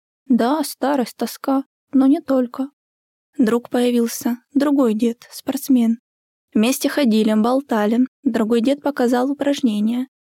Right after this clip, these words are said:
Мой дед повторял, легчало. Бывали долгие дни, и, в общем, всё было неплохо. Рыжий желток на небе, прозрачность предгорья, пляж Штрика, снуёт драгоценная ящерица.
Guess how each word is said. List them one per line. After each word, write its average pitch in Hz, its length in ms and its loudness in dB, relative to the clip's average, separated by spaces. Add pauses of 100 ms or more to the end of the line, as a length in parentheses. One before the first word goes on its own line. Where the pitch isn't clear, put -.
Мой 220 180 2
дед 247 200 -2
повторял, 269 640 -2
легчало. 240 640 -4 (480)
Бывали 208 400 0
долгие 285 520 0
дни, 262 280 2 (420)
и, 226 260 0
в 233 100 -2
общем, 262 300 -2
всё 240 180 -2
было 233 180 0
неплохо. 262 600 0 (460)
Рыжий 247 360 2
желток 226 480 -2
на 262 120 2
небе, 240 380 2 (120)
прозрачность 247 640 -2
предгорья, 240 580 0 (400)
пляж 269 220 0
Штрика, 247 580 -4
снуёт 233 460 0
драгоценная 240 720 0
ящерица. 247 800 -4